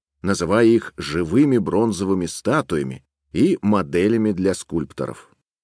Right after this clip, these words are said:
Черты лица кафров не так резкие и грубы, как у большинства негров Южной Африки,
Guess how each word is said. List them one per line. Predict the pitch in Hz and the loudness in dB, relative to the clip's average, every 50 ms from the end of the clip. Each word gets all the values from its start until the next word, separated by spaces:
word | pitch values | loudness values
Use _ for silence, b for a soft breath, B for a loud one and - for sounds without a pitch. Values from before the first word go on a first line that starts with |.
| _ _ | _ _
Черты | _ - 101 110 - - 160 175 | _ -2 0 0 2 4 4 4
лица | 156 151 135 - - 147 151 156 | 4 4 0 0 -2 -2 -2 -2
кафров | - - 117 131 135 - - 113 104 - | 0 0 0 0 0 0 0 0 0 0
не | 95 95 92 | -2 -2 -2
так | 82 - 98 101 98 - | 0 0 -2 0 -2 -2
резкие | 76 82 101 107 - - - 87 85 | -2 0 2 0 0 -2 -4 -4 -2
и | 80 | -2
грубы, | 73 71 71 87 101 110 98 95 90 | -2 -2 -2 0 0 2 2 2 0
как | 80 - 85 90 85 - - | 0 0 -2 -2 -2 -2 -4
у | 80 | -4
большинства | 82 80 82 - - 80 78 - - - 82 85 82 | -2 -2 -4 -4 -4 -6 -8 -8 -8 -4 -4 -2 -2
негров | 80 78 82 90 85 78 85 82 78 - | -2 -2 -4 -4 -2 -2 -4 -4 -4 -4
Южной | 71 78 85 80 71 71 92 98 | -4 -4 -4 -4 -4 -4 -2 -2
Африки, | 101 95 90 - - 58 - - - - | -2 -2 -4 -6 -10 -14 -16 -16 -20 -20